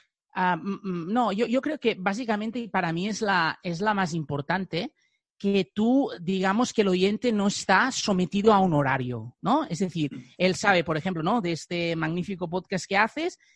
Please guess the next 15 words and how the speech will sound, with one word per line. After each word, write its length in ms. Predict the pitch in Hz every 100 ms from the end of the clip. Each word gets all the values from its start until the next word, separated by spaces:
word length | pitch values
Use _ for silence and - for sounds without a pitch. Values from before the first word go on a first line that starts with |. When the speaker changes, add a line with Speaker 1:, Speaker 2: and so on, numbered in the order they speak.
| _
Speaker 1:
que 60 | -
a 80 | 180
partir 400 | 190 180 240 233
de 200 | 240 240
un 260 | 240 240 226
día 240 | 202 175
y 100 | 165
a 60 | 185
una 200 | 202 208
hora 140 | 214
determinada, 760 | 202 202 208 208 226 247 277 -
el 160 | 185 190
audio 280 | 202 247 220
ya 140 | 202
está 380 | 180 - 196